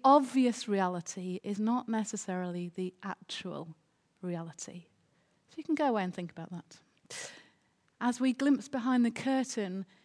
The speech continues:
we see the real reality of the spiritual realm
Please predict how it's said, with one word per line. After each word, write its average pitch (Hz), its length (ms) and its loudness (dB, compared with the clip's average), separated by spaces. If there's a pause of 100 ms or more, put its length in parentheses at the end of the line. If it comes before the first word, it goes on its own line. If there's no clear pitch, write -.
(160)
we 226 100 2
see 254 300 2
the 226 160 2
real 262 500 8
reality 220 540 2
of 208 140 -2
the 214 100 -4
spiritual 254 840 4
realm 190 600 0